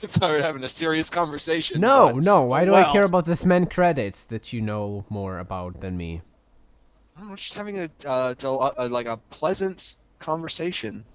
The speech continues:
Speaker 2: Okay.
Speaker 1: Shooting the breeze.
Speaker 2: Excuse me, shooting what?
Speaker 1: Shooting the breeze.
Speaker 2: The breeze. Okay.
Speaker 1: Shooting the sh-, shooting the shit, as they say.
Speaker 2: Oh, no, that's just, hmm.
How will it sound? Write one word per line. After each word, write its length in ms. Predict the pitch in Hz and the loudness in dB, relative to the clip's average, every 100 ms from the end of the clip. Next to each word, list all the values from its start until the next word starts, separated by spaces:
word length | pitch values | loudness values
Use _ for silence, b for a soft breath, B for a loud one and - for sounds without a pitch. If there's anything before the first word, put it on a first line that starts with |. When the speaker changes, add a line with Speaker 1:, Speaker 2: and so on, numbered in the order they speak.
| _ - - | _ -20 -4
Speaker 2:
Okay. 320 | 208 - 180 | -4 0 -2
Speaker 1:
Shooting 460 | 196 - 185 151 165 | -2 -6 -8 -10 -14
the 60 | 151 _ _ | -16 _ _
breeze. 540 | 120 107 104 - - _ _ _ _ _ - | -12 -10 -6 -6 -8 _ _ _ _ _ -20
Speaker 2:
Excuse 340 | - 135 135 | -10 -6 -4
me, 100 | 190 | -4
shooting 300 | - 135 117 | -4 -4 -4
what? 340 | 117 196 _ - - _ _ _ _ _ | -6 -8 _ -20 -20 _ _ _ _ _
Speaker 1:
Shooting 520 | - - 180 202 202 | -10 -6 -4 -4 -2
the 80 | 180 | -4
breeze. 840 | 160 156 143 117 107 113 - - - | -4 -2 0 -2 -6 -10 -10 -10 -10
Speaker 2:
The 60 | 117 | -10
breeze. 760 | 120 120 117 98 90 92 - - _ - | -4 -2 -2 -4 -8 -12 -18 -20 _ -12
Okay. 420 | 156 - 107 110 131 | -12 -8 -8 -8 -10
Speaker 1:
Shooting 320 | - 151 147 | -8 -8 -10
the 60 | 151 | -10
sh-, 100 | - _ - | -12 _ -12
shooting 260 | - 165 | -8 -4
the 60 | 160 | -2
shit, 280 | - 107 - _ | -2 -4 -10 _
as 160 | 117 101 | -20 -16
they 100 | 101 | -12
say. 180 | - 90 - - | -12 -14 -20 -10
Speaker 2:
Oh, 240 | 120 85 | -6 -6
no, 400 | 78 80 76 - - 147 | -8 -10 -10 -12 -18 -16
that's 240 | 92 - - | -14 -14 -16
just, 480 | - - - - - _ _ | -20 -18 -20 -20 -20 _ _
hmm. 160 | 92 | -10